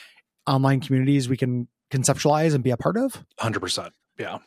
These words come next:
Speaker 1: You know, and, and maybe you're, you're at your limit, and that's okay. No need to
Speaker 2: Mm-hmm.
Speaker 1: feel any guilt. Like, the Slack isn't an obligation. It's just a bonus that you have access to.
Speaker 2: Yeah.
Speaker 1: Um,
Speaker 2: Yeah.
Speaker 1: and it'll be there if you need, like, you know, even if you don't, aren't a permanent member, if you go it, pop into the Bonfireside Chat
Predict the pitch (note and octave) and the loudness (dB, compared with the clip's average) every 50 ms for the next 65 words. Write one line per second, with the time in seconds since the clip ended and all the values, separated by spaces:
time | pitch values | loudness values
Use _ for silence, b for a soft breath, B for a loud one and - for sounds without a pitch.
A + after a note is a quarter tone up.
0 | _ - D3+ D#3 F3 F3+ F3 D3 C#3 D3 E3+ B2 C3+ C#3 C#3 C#3+ D3+ E3 E3 E3 | _ 0 2 2 2 2 2 2 2 2 0 2 4 4 4 4 6 6 4 4
1 | E3 E3 E3 E3 E3 F3 F#3 G3+ F#3+ - A#3 A#3+ C#4+ D#4 A#3 E3 D#3+ D3+ D3+ E3+ | 4 4 2 0 0 0 0 0 0 2 2 2 4 4 2 2 2 2 2 2
2 | - G#3 G3+ G3 C4 G#3 C3 - _ _ _ _ _ D#3+ E3 F3+ F3 D#3+ - - | 4 2 2 2 0 0 -2 -4 _ _ _ _ _ 4 6 6 6 6 6 4
3 | F3+ E3 D#3 D3 C3 E3 D#3+ C#3 C3+ C#3 C3+ B2 C#3+ C3+ - G3 G#3+ G3 - F3 | 4 4 4 4 4 4 4 4 2 0 0 2 2 4 6 4 4 4 2 0
4 | E3 F3 E3 D3+ D3+ C3+ C#3 C3+ F3 A#3 G#3 - - C3+ B2 B2 B B B B | 0 0 2 2 2 2 2 4 4 4 4 2 -2 -4 -6 -6 B B B B
5 | B B B B D#3+ D3 - D#3 C#3 - C#3 A#2 A2+ C#3+ C#3+ C#3 C3+ B2 - - | B B B B 2 2 4 2 2 2 2 4 4 4 4 4 2 0 -2 0
6 | C#3 C3 A#2+ A2+ C3 C3+ A2+ A2+ - - - - - - - - - - - _ | 0 0 0 0 -2 -2 -4 -4 -6 -6 -6 -6 -6 -8 -8 -10 -12 -14 -16 _
7 | _ _ _ _ _ - - - - - - _ _ - C#3 A#2+ A#2 A#2 B2+ - | _ _ _ _ _ -8 -4 -4 -4 -6 -6 _ _ -4 -2 -2 0 -2 -2 -4
8 | A3 G#3 F#3+ G3 A3 A#3+ C4 G#3+ C#4+ D4 C4 A3+ G3+ F3+ - - F#3+ F#3+ G3 G3+ | 0 2 4 6 6 6 6 4 4 4 4 4 4 2 2 2 2 2 2 2
9 | E3+ D#3 D3 - D#3+ D3 C#3+ C#3 C3 B B B B B B B E3+ F#3 F#3+ F#3+ | 2 2 2 4 4 4 4 2 0 B B B B B B B 4 6 6 6
10 | F#3+ E3+ - F3 E3 D#3+ D3+ D#3+ D3+ D3+ - D3+ D3+ D3 C#3 B2 - - D3+ C#3+ | 4 2 2 2 2 4 4 4 2 2 2 2 2 2 2 0 2 2 2 2
11 | C#3 C3+ D3+ G3+ G#3+ F3+ D#3 D3+ D3 D3+ D3 C3+ - D#3+ D#3+ D3 C3+ D#3+ D3+ D3 | 2 2 0 2 2 4 4 4 2 2 0 0 2 2 0 4 4 4 6 6
12 | C#3+ C#3+ F3 F#3 E3+ C#3+ - - C#3+ C#3 D#3 C#3+ C3+ C3 C3+ C3 B2+ A#2+ - C3 | 4 2 0 -4 -8 -6 -2 0 0 2 2 2 2 2 2 2 0 0 0 0
13 | A#2+ A#2 - B2 A#2+ - - D3+ D3 C#3 D3 - | 0 0 0 -2 -4 0 2 2 2 4 2 0